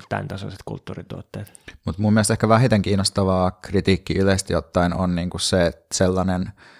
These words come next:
Speaker 2: joka sanoo, että onks joku hyvää tai huonoa, koska ne
Speaker 1: Niin.
Speaker 2: kategoriat on musta aika tyhjiä.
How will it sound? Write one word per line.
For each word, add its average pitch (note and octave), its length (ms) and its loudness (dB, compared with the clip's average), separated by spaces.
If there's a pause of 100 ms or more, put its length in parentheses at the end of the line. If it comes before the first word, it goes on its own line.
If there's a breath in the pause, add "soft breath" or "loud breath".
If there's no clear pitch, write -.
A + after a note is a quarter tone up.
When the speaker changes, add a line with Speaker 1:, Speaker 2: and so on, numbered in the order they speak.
(540 soft breath)
Speaker 2:
joka F2 260 2
sanoo, F#2 340 4
että G2 180 -4
onks F#2+ 160 0
joku F#2 160 -2
hyvää F#2 320 4
tai F#2 120 2
huonoa, G2 480 0 (500 loud breath)
koska G#2 220 4
ne G2 80 8
Speaker 1:
Niin. G2+ 80 4
Speaker 2:
kategoriat F#2 560 4
on F#2+ 60 2
musta F#2+ 220 -2
aika F#2 120 2
tyhjiä. G2 640 -2